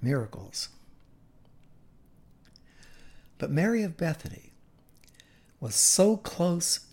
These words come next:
to Jesus, so intimate with Jesus, that she felt what he felt.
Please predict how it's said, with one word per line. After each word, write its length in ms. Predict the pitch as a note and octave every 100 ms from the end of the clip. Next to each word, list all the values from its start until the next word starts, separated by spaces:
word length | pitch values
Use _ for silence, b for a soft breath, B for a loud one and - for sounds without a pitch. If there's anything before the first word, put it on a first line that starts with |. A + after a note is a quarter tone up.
| -
to 100 | D#3+
Jesus, 440 | B2+ D3+ - G#2+
so 320 | - E3 F3+ - _ _
intimate 460 | G#3+ A3+ - - -
with 120 | -
Jesus, 600 | - D#2+ - C3 - - - b b b b b b -
that 200 | C#3+ -
she 600 | - - G3+ A#3 A3+ A3 -
felt 520 | - - D3 C#3+ - - - _ -
what 160 | D3+
he 320 | A#2+ - G#3+
felt. 580 | G3+ - - - - -